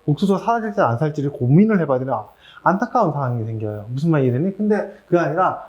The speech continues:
알파 혼자만 호-, 허수를 하나만 만들 거야. 그래서 최대한 내릴 거예요. 그러니까 이거야. 그러면은 얘도, 얘를 여기 넣었다 치면 이렇게 만들어지거든?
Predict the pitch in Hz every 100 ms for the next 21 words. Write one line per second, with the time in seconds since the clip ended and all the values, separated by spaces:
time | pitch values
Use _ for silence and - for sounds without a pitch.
0 | - 110 117 135 170 160 226 220 220 185
1 | - 165 139 - 202 202 185 - 196 233
2 | 196 113 107 - 98 - _ _ _ -
3 | 175 175 - - 247 254 262 240 185 113
4 | 113 127 - 98 95 - - - - _
5 | - - 190 190 196 202 160 139 - 160
6 | 202 196 - - - 139 160 175 254 247
7 | 214 135 151 170 220 208 151 156 131 139
8 | 170 - 160 143 165 156 117 110 147